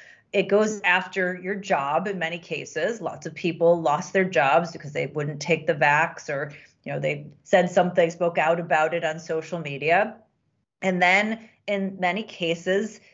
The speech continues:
they took the assets. They shut down businesses and took those for the public good for some period of time. As you mentioned, the trucker convoy saw their assets frozen, their bank accounts frozen. So these were all based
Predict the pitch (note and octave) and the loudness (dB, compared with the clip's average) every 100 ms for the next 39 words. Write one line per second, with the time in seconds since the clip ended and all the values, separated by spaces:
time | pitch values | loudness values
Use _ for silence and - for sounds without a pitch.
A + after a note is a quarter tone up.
0 | _ _ F3+ G3+ - G#3+ G3+ - G#3 F3+ | _ _ 0 0 2 0 0 -4 2 4
1 | G#3+ - D3+ - _ D3+ D3 F#3 F3+ F#3 | 2 -2 -8 -8 _ -14 -6 -4 -4 2
2 | G#3 F#3+ F#3 G#3 G3 G3 F#3+ E3+ F#3 G3 | 2 2 -2 -4 -4 -6 -2 0 2 -2
3 | F#3+ - - F3 - G3 - G3+ G3 G3 | -8 -12 -8 -8 -6 -8 0 2 2 0
4 | F3+ E3+ F#3 F3+ F#3 F3 E3+ F3+ E3+ F3 | -6 0 2 2 0 4 4 4 -4 -4
5 | E3+ F3 E3+ F#3 - D#3 C#3 D3+ G#3 A3 | -2 -2 -2 -4 -4 -4 2 2 2 -4
6 | - - - E3+ F3+ F3 E3+ F3 E3 F#3+ | -12 -12 0 2 2 -4 -4 -6 -4 -2
7 | F3 F3+ E3+ E3+ E3+ D#3+ E3 E3 F3 E3 | 0 -2 -6 -4 -2 0 4 4 4 4
8 | D#3 D3+ - - - D#3 F3+ F3 E3 F3 | 4 4 -2 -18 -2 4 4 4 2 0
9 | - E3 E3 - - - F3 D#3+ E3 F3+ | 2 2 2 -12 -20 -6 -2 0 -2 -4
10 | D#3+ D3 D#3+ D#3+ E3+ - F3 D#3+ - - | -4 2 2 2 -4 -6 -6 -6 -8 -2
11 | F#3 G#3 A3 G#3 D3 D3 D3 - - - | 4 4 4 4 2 2 -6 -16 -20 -20
12 | _ - - A3+ G#3+ G#3 G3 F#3 A#3 C4 | _ -16 2 4 4 0 -8 -8 -6 -4
13 | C4+ C4+ F3 A3+ B3 G3 - F#3+ G3+ A3 | -2 -2 2 2 2 0 0 2 2 -2
14 | - | -8